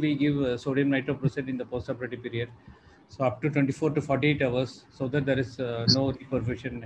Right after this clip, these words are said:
hemorrhage or edema. That is one thing which, uh, the one unique thing in the, uh, brain A V Ms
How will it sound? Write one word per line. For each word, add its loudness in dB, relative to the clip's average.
hemorrhage -2
or -4
edema. -12
That 4
is 6
one 2
thing 2
which, -2
uh, 0
the -4
one -6
unique 2
thing 4
in 4
the, 2
uh, -4
brain -2
A 2
V -2
Ms -14